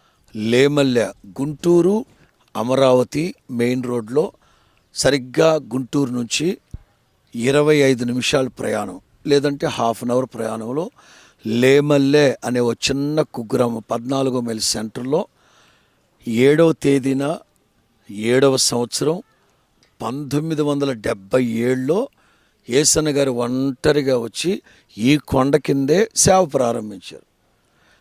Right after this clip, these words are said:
నలభై ఎనిమిది సంవత్సరాల తర్వాత ప్రపంచమంతా తిరిగి తిరిగి మరలా అదే చోట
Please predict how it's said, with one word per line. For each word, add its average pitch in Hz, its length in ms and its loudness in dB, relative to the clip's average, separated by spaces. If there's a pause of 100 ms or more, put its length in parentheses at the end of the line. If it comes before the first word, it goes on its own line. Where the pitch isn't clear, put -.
(160)
నలభై 170 380 4
ఎనిమిది 160 380 0
సంవత్సరాల 147 540 -2
తర్వాత 151 340 -4
ప్రపంచమంతా 143 720 -4
తిరిగి 135 300 -6
తిరిగి 147 460 -8 (400)
మరలా 135 340 0
అదే 147 380 0 (120)
చోట 170 400 2